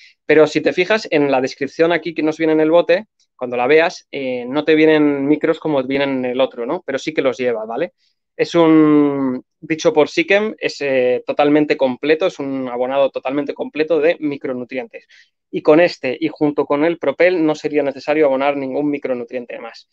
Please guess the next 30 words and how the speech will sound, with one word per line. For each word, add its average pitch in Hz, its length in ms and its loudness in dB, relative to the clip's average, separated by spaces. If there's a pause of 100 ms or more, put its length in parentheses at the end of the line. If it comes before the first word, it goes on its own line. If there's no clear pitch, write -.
(280)
Con 139 140 0
lo 139 80 4
cual, 165 340 4 (380)
eh, 135 640 2
sí 165 160 -8
que 180 100 2
te 170 80 4
recomendaría 156 500 2
pasar 151 260 -2
a 165 40 0
esto 175 240 -6
porque 127 200 -8
además 147 280 -4
de 160 60 -2
lo 143 100 -2
que 147 80 -8
te 139 120 -4
va 135 100 0
a 139 120 2
dar 143 100 2
el 147 120 -2
Flourish, 175 560 -2 (320)
te - 80 -8
va 139 80 2
a - 40 6
aportar 147 280 0
otras 156 260 0
cosas 160 440 -2
como 151 480 0
aminoácidos, 143 920 -2